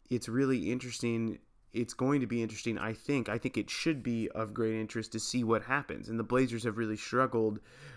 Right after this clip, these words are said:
uh, to find that other wing to play alongside Dame, C J, and Aminu. You know, Aminu has been v-, rock solid this year, and he's shooting the three well. He's doing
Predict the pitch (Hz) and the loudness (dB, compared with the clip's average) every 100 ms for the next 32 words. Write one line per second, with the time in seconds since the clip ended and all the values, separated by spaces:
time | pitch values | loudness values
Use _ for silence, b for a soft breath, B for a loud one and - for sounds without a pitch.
0 | - 107 107 101 98 71 - - _ _ | -4 0 0 0 0 -2 -8 -20 _ _
1 | _ _ - 107 - 117 131 143 113 110 | _ _ -10 -10 -2 2 4 4 2 0
2 | 110 - - 117 113 113 113 113 113 151 | 0 -2 -2 2 4 4 2 2 0 0
3 | 147 - - _ _ - - - - 120 | -2 -8 -18 _ _ -8 -6 4 8 8
4 | 120 107 117 117 - 120 123 117 107 104 | 8 4 4 2 2 2 2 0 -2 -2
5 | 113 110 104 101 - 107 107 110 101 98 | -2 0 -2 -4 -4 -4 -2 0 0 -2
6 | - 107 98 107 110 104 - - B B | -4 -6 -2 0 0 -4 -8 -16 B B
7 | - 98 107 113 135 131 113 131 104 117 | -2 0 2 4 6 8 6 4 0 0
8 | 110 107 104 B B B B - 107 92 | 0 0 -4 B B B B -8 -8 -6
9 | 117 104 127 127 - - 113 110 110 85 | -4 6 8 8 4 2 4 6 4 0
10 | 85 78 - 110 82 - 110 113 - 131 | -4 -6 -2 0 0 0 0 -2 0 2
11 | 110 107 101 - 117 123 120 123 120 120 | 2 0 -2 -2 0 0 2 2 0 -2
12 | 110 120 120 | -4 -2 -2